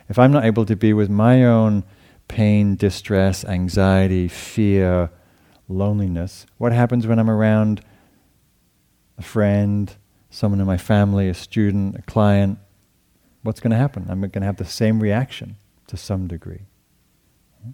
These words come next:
So the more that we do our work here, then of course the more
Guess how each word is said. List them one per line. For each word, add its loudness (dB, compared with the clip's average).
So -8
the -2
more 2
that 0
we -2
do 0
our 2
work -2
here, 2
then 0
of -6
course -6
the -6
more -4